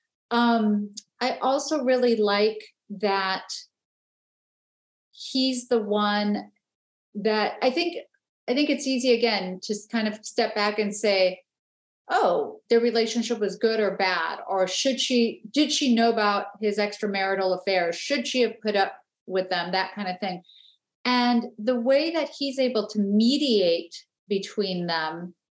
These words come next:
he's able to, we're able to understand that if she did know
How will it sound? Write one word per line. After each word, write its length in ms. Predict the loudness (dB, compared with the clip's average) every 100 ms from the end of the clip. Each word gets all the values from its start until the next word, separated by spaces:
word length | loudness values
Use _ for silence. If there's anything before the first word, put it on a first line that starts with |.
| _ _ _ _
he's 400 | -16 -8 -6 -6 _ _
able 580 | 2 4 2 2 2 0 -4 -2
to, 640 | 2 4 4 4 2 0 _
we're 180 | 0 0
able 340 | 2 0 -2 -4
to 120 | -2
understand 600 | 0 0 0 0 2 2
that 160 | 0 -2
if 180 | -4 -2
she 300 | -2 -2 2
did 260 | 4 4 2
know 480 | 0 0 0 -4